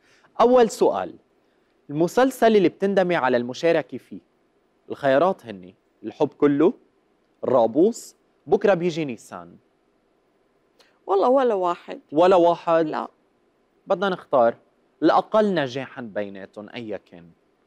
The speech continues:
Speaker 2: الرابوس يمكن.
Speaker 1: الرابوس. ليه؟
Speaker 2: لأنه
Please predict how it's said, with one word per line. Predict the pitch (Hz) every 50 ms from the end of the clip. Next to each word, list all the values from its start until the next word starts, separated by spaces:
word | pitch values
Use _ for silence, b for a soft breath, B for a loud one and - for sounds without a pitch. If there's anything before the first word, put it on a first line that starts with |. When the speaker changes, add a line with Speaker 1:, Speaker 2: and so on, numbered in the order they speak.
| _ _ _ _ _ _ _ _ _ _ _ _ _ -
Speaker 2:
الرابوس | - 214 220 247 - 233 - 339 311 - - - _ -
يمكن. | - - _ -
Speaker 1:
الرابوس. | 120 123 135 135 135 127 117 113 92 - - - - - _ _ _ _ _ _ _ _ _ _ _ 127
ليه؟ | 127 135 131 147 - _ _ _ _ _ _ _ _ _ b b b b b _
Speaker 2:
لأنه | - 175 156 220 262 269 247